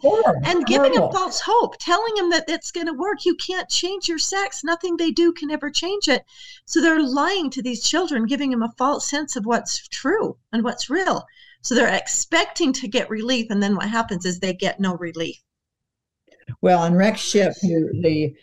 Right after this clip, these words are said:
Speaker 1: is the sponsor of our bill. And by the way, Delane, our bill is out, came out today.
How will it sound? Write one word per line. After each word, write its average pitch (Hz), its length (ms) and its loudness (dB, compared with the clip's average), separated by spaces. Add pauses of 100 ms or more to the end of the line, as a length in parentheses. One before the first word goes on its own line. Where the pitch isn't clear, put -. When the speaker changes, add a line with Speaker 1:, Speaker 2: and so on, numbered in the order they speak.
(320)
Speaker 1:
is 160 180 2
the 165 80 0
sponsor 180 580 2
of 156 100 2
our 151 140 2
bill. 208 200 4
And 175 100 2
by 202 160 2
the 214 100 6
way, 185 380 2 (420)
Delane, 170 360 2
our 170 180 4
bill 185 320 6
is 165 220 -2
out, 165 340 -2
came 180 160 -2
out 170 160 -2
today. 175 460 0